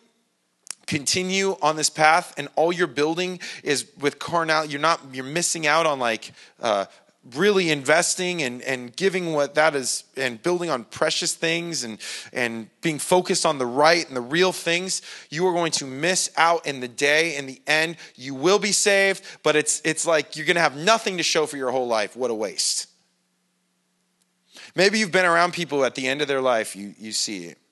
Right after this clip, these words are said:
you see 'em and you're like, they recognize that their life was a wa-, a waste.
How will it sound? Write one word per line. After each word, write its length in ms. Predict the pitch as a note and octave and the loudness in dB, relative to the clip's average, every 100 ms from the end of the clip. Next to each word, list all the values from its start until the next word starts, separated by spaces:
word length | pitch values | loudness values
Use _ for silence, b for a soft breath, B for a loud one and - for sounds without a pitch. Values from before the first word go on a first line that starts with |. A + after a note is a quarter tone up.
| _ | _
you 120 | G#2+ | -12
see 200 | G2 A#2 | -10 -8
'em 100 | G2+ | -10
and 80 | F#2 | -12
you're 100 | F2+ | -16
like, 180 | E2+ _ _ b b b b _ _ | -18 _ _ b b b b _ _
they 180 | A2 B2+ | -8 -4
recognize 600 | B2+ B2+ A#2+ A#2 G#2 G2 | 0 0 0 -6 -8 -8
that 100 | G2 | -8
their 120 | G#2+ | -6
life 260 | G#2 F#2+ - | -4 -4 -6
was 100 | F2 | -12
a 60 | D#2+ | -14
wa-, 180 | F#2 - _ | -18 -20 _
a 60 | G#2 | -12
waste. 600 | F#2 E2 - - - | -10 -14 -14 -12 -12